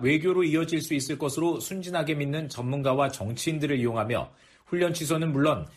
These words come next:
미한 동맹의 무력화를 시도하고 있다고 주장했습니다. 비오에이 뉴스 박형주입니다.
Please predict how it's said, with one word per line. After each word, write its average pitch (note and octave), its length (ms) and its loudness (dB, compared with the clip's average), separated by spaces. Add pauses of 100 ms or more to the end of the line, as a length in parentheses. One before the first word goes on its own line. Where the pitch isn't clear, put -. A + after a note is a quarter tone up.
(140)
미한 D#3 380 0
동맹의 D#3 420 0
무력화를 D#3 540 0
시도하고 B2+ 480 -2
있다고 G2 460 -4
주장했습니다. D#2 880 -8 (540)
비오에이 D3+ 400 4
뉴스 E3 440 0 (120)
박형주입니다. B2+ 760 -4